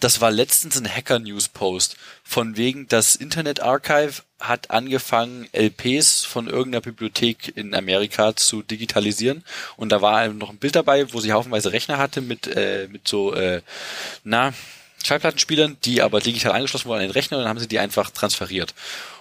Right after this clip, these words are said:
Und dann gab's aber Kommentare, dass das ja, also,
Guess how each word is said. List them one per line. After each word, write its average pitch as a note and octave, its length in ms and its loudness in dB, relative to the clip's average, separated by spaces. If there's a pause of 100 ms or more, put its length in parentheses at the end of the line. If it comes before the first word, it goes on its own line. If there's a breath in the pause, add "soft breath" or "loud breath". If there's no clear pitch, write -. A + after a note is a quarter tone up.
Und G#2+ 300 -2
dann A2 200 0
gab's - 400 0
aber B2+ 360 4
Kommentare, A#2 960 -2 (420 loud breath)
dass A#2+ 240 4
das - 300 2
ja, A2 320 4 (180 soft breath)
also, A2 240 4